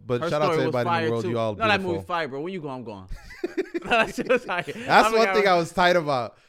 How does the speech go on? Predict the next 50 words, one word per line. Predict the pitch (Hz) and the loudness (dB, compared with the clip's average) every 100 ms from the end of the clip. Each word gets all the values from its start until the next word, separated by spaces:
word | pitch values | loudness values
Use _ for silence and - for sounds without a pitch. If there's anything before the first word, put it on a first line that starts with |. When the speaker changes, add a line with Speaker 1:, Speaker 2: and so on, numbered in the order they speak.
| _ | _
Speaker 1:
That's | 131 160 185 | 0 0 0
one | 170 170 175 | 0 0 0
thing | 170 | 0
I | 151 | 0
was | 143 131 | -2 -4
low-key | 147 147 131 | -6 -6 -6
jealous. | 113 131 120 | -2 -2 -4
I'm | 135 | -6
like, | 127 139 | -6 -2
"Oh, | 175 147 | 0 0
man." | 151 147 - | -2 -4 -6
'Cause | - 165 | -4 -2
I | 440 - | -2 0
never, | 160 185 170 | 2 2 2
I | |
don't | 226 202 | 0 0
remember | 156 135 | 0 0
the | |
last | 127 139 135 | 2 0 0
time | 147 127 | -2 -4
we | 127 | -6
actually | 117 117 | -6 -10
went | 120 110 | -10 -10
to | 107 | -12
the | |
movies, | 104 104 98 85 | -10 -10 -12 -14
man, | 95 98 98 95 104 | -12 -10 -10 -12 -16
before | 104 113 | -12 -8
I | 92 | -8
left. | 90 139 | -8 -6
Speaker 2:
No, | 151 151 | -4 -4
that's | 156 160 | -6 -8
a | |
fact. | 131 175 160 | -12 -10 -8
Speaker 1:
I, | 123 160 | -6 -6
Speaker 2:
But | |
the | 131 | -8
pro-, | - 170 _ _ _ | -16 -20 _ _ _
Speaker 1:
y'all | 127 | -10
Speaker 2:
the | 139 | -8
Speaker 1:
started | 139 180 | -4 -2
Speaker 2:
prob-, | 190 | -2
Speaker 1:
to | 131 | -4
fall | 107 104 | -10 -8
off. | 101 101 _ _ _ 117 | -10 -12 _ _ _ -20
Speaker 2:
the | 113 | -16
problem | - 170 180 170 151 | -10 -6 -6 -8 -10
was, | 151 139 120 - | -8 -8 -12 -14
uh, | 117 113 85 _ _ | -14 -14 -16 _ _
also, | - 151 147 139 117 | -12 -12 -12 -14 -14